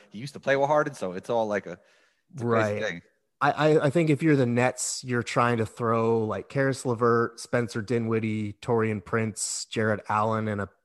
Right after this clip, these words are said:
Speaker 2: couple of picks for Harden. You, you wanna keep K D and Kyrie and then bring Harden to join them and have that big three.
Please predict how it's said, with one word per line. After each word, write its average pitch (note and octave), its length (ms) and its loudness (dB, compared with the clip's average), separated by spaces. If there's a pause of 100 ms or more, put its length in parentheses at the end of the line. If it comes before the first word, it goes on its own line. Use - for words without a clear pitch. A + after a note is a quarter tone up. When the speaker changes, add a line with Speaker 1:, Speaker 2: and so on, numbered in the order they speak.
(120)
Speaker 2:
couple G#2+ 240 -4
of F2+ 120 -10
picks - 480 -6
for A2 140 -2
Harden. A#2 360 2
You, A2+ 120 -4
you A2+ 180 -8
wanna A2 220 -2
keep - 440 -10
K A#2+ 200 -2
D A2+ 200 -4
and G#2+ 100 -6
Kyrie A2+ 600 -2 (640)
and G#2+ 280 -4
then G#2+ 160 -2
bring A2 240 -4
Harden G#2 380 -2
to G#2 60 -6
join G#2 340 -6
them G#2+ 200 -4
and F#2+ 80 -8
have G2+ 200 -6
that G#2 200 -6
big G#2 200 -6
three. A2+ 460 -6